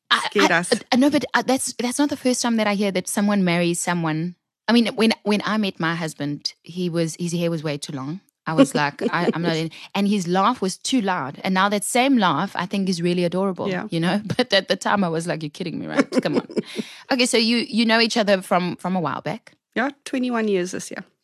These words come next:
Speaker 1: Oh, wow, that's a long time.
Speaker 2: Yeah.
Speaker 1: When did you know that you were in love?
Speaker 2: We, uh, played a truth or dare game, um, to kiss each other.
Speaker 1: <laughs>
Speaker 2: And I think at that moment we knew.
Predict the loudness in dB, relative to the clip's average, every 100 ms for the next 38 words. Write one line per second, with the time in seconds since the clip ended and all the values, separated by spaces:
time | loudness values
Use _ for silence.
0 | -16 -10 -10 -10 -8 -8 -6 -4 -4 -4
1 | -6 -6 -8 -8 -10 _ _ _ -18 -18
2 | -18 _ _ 2 4 4 4 6 6 4
3 | 4 0 -4 -4 -4 -4 -8 -12 -14 _
4 | _ _ _ _ _ _ _ -10 -10 -14
5 | -20 -20 -20 -20 _ -6 2 4 6 4
6 | 4 2 2 2 2 0 0 -4 _ 2
7 | 4 6 4 2 0 0 0 -2 -4 -2
8 | 0 0 -2 -2 2 4 4 2 2 2
9 | 2 0 -4 _ -4 0 0 0 -2 -2
10 | -4 -4 -10 -10 -10 -4 -2 -2 0 0
11 | 2 0 2 0 2 2 4 4 2 4
12 | 4 4 4 4 4 2 2 0 2 0
13 | 2 0 0 -2 -4 -8